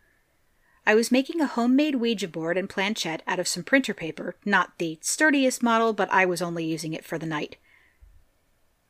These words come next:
I was planning on bringing it to one of my friend's apartments to do a session.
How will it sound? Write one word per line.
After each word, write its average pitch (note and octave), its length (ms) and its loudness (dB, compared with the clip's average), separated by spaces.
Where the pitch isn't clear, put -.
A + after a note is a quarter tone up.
I A3 60 2
was A#3 160 0
planning E4+ 340 0
on C4 140 4
bringing A3 320 0
it G3 180 -2
to - 160 -2
one G3 140 -2
of F#3+ 140 -6
my F3+ 80 -2
friend's G#3 340 0
apartments - 520 -2
to - 100 -8
do F3 160 0
a F3 40 0
session. - 480 -2